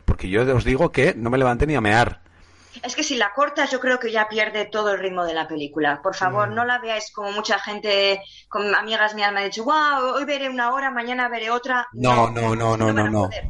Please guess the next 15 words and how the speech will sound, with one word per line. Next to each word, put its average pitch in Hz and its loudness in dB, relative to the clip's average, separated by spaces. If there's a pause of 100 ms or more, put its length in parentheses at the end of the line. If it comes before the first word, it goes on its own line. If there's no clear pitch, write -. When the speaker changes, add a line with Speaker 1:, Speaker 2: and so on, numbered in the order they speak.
(120)
Speaker 2:
Es - -12
que - -4
no 208 0
van 196 0
a - -4
poder, 165 -4
de 151 -6
todos 151 -6
modos, 151 -2
aunque 160 -2
quieran, 156 -2
no 175 0
pueden. 151 -2 (280)
Es - -6
imposible. 196 -4